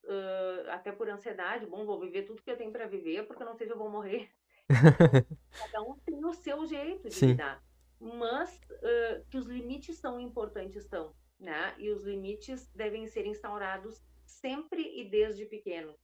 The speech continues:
Speaker 1: Ãh, então, vocês, por exemplo, que tão dando o exemplo aqui, que vocês respeitaram as regras, né? E o pedido, principalmente, ãh, dos profissionais da saúde, que tavam se virando em mil, adoeceram muito emocionalmente, cuidando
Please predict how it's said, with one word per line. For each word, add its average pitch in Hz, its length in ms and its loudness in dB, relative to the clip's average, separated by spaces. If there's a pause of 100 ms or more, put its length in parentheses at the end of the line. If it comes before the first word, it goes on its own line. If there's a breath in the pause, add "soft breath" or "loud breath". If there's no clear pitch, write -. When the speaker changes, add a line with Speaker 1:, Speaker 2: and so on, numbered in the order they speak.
(540)
Speaker 1:
Ãh, 175 220 -4
então, 185 420 -8
vocês, 196 440 -6
por 196 140 -10
exemplo, 185 220 -12
que 214 100 -10
tão 190 180 -10
dando 190 260 -8
o 175 100 -4
exemplo 180 340 -8
aqui, 185 160 -16
que 202 100 -8
vocês 190 400 -6 (540)
respeitaram 180 880 -4
as - 220 -12
regras, 175 480 -8
né? 175 320 -8
E 196 80 -6
o 185 100 -10
pedido, 196 560 -14
principalmente, 196 840 -16 (400)
ãh, 175 420 -10
dos 165 140 -18
profissionais 180 420 -12
da 185 80 -12
saúde, 190 360 -6
que - 80 -20
tavam 190 200 -10
se 190 140 -12
virando 190 300 -6
em 226 140 -8
mil, 214 480 -4
adoeceram 185 600 -12 (320)
muito 262 460 -16
emocionalmente, 180 800 -14
cuidando 214 800 -14